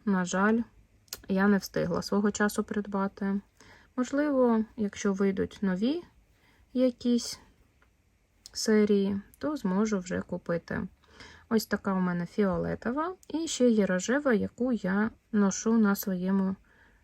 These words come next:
наплічнику. Далі у нас буде посилка з Німеччини, яка до мене приїхала також частково з подарунками, частково з моїми покупками.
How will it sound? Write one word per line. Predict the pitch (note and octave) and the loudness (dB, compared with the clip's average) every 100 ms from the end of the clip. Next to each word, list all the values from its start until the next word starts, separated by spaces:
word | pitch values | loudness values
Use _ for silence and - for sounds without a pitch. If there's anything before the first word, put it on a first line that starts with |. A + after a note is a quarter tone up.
| _ | _
наплічнику. | G#3 F#3+ F#3+ F3+ - G3+ F#3 - - - - _ _ - | -2 -2 -4 -6 -4 -4 -4 -2 -2 -2 -8 _ _ -8
Далі | A3+ C4 A#3+ | 0 2 4
у | G#3+ | 4
нас | G#3 G#3 G3 | 4 4 2
буде | G3+ G#3+ G3+ | 2 4 4
посилка | G3 G3 - - G#3+ G#2 G2+ | 2 -2 -2 0 2 2 -2
з | F#3+ | -2
Німеччини, | G3 F#3+ F3+ - - C4 D#4 F#4 - _ _ _ - _ - - - | 0 0 -2 -6 -4 -2 -2 -4 -10 _ _ _ -20 _ -18 -18 -4
яка | G#3 G#3 - G#3 G3+ - - - - | 0 2 4 4 4 2 -10 -8 0
до | G#3+ A3 | 4 6
мене | A3 G#3+ G3+ | 8 6 4
приїхала | G#3+ G#3+ G#3 G3+ G#3+ G3+ | 4 4 4 2 0 0
також | G3 G3 - G2 G2 - _ _ _ - - _ _ - - | -2 -6 0 0 0 -4 _ _ _ -20 -20 _ _ -20 -2
частково | A3+ - - A3 G3+ | -2 -2 2 4 4
з | F#3+ | 0
подарунками, | - F#3+ G3 D4+ G4+ D4+ C4 | -2 0 0 0 -2 0 2
частково | A#3+ G#3 - - G#3 F#3+ | 2 -4 -4 0 2 0
з | - | 0
моїми | G3 F#3+ F3+ | 2 4 2
покупками. | E3+ F#3+ - F4 - D#4 C#4+ C#4+ | 0 -4 -2 -4 0 4 4 4